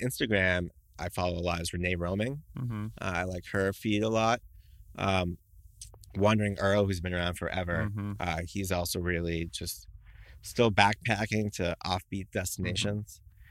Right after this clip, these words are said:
Speaker 2: I like
Speaker 1: Um,
Speaker 2: Gloria Atanmo, Glow
Speaker 1: Y-,
Speaker 2: Graphics.
Speaker 1: yeah.
Speaker 2: Like, her, her stuff, I met her in Greece years ago and we had a fun night out, but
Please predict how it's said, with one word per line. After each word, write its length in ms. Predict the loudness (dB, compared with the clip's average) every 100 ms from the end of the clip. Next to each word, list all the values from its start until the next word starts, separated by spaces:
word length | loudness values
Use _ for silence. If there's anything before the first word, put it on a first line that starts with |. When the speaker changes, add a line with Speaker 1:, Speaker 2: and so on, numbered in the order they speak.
| -20 -20 -20 -8 2
Speaker 2:
I 80 | 6
like 160 | 6
Speaker 1:
Um, 40 | 4
Speaker 2:
Gloria 640 | 4 4 6 4 4 2 -2
Atanmo, 680 | -6 -2 0 0 0 -2 -4 -10 -6
Glow 220 | -2 0
Speaker 1:
Y-, 40 | 0
Speaker 2:
Graphics. 480 | 2 0 0 2
Speaker 1:
yeah. 220 | 6 6 4
Speaker 2:
Like, 140 | 0 0
her, 140 | -2 -4
her 100 | -6
stuff, 300 | -2 -2 -2 -2 -2
I 60 | 0
met 140 | 2
her 60 | 0
in 60 |
Greece 320 | 0 -2 -2 0
years 300 | 0 0 -2
ago 180 | -2
and 100 | -2
we 80 | -4
had 100 | -4
a 40 | -6
fun 220 | -4 -4
night 160 | -2 -2
out, 220 | -4 -2
but 120 | -4